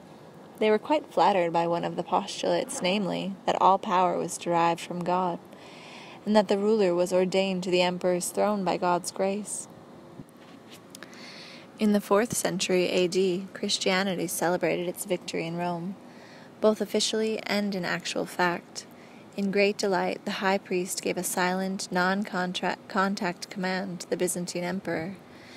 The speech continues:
and Christian Rome burnt the library of Alexandria to the ground. Altogether, seven hundred thousand and thirty-three volumes were lost. Bonfires of books and ancient scrolls burnt in many cities.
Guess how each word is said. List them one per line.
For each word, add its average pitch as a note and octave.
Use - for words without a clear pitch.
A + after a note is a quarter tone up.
and G3
Christian A3
Rome F3+
burnt F#3+
the F#3
library F3+
of E3
Alexandria E3+
to F3+
the F3
ground. E3+
Altogether, F#3+
seven G3+
hundred A3+
thousand F3+
and E3+
thirty-three F#3+
volumes E3+
were F3
lost. E3+
Bonfires F3+
of F3
books -
and E3+
ancient F3+
scrolls E3+
burnt F#3
in F3
many F3
cities. F3+